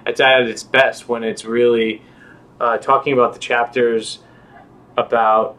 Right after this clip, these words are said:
Fuck the Police and the relationship to, that these characters, that these young black men had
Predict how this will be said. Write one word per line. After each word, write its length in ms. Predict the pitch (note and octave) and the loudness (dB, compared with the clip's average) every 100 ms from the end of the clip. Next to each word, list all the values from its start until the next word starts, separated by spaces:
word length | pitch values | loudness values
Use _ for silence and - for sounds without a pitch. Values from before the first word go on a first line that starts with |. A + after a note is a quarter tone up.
| - - | -20 -6
Fuck 280 | C3+ A#2 | -2 -2
the 60 | B2 | -4
Police 680 | - A2+ A2+ A2 G#2+ - - | -8 -6 -4 -4 -6 -10 -10
and 500 | B2 A#2+ A2+ A2 A2 - - | -6 -4 -4 -4 -8 -12 -10
the 100 | B2 | -8
relationship 960 | A2+ A2+ A#2+ A#2+ B2+ A2+ - B2 A2+ - _ _ - _ _ - - | -2 4 4 4 -8 -8 -2 0 0 -6 _ _ -20 _ _ -20 -16
to, 680 | - - B2 A#2 A2+ A2 - _ _ _ - - - | -12 -6 -4 -4 -4 -6 -10 _ _ _ -20 -20 -2
that 220 | A#2+ A2+ | -2 0
these 240 | C3 C#3 | -6 -6
characters, 760 | - C3+ B2+ A#2+ B2 A#2 A2 G#2+ | -4 0 0 0 -4 -4 -6 -8
that 240 | - A2+ | -6 -4
these 200 | A2+ A#2 | -4 -2
young 220 | B2 A#2+ A2 | 0 0 -2
black 320 | A2 A2+ - | -2 -4 -4
men 160 | A2 | -8
had 640 | G2+ - A2+ A2 G#2+ G#2+ | -8 -6 -4 -2 -4 -8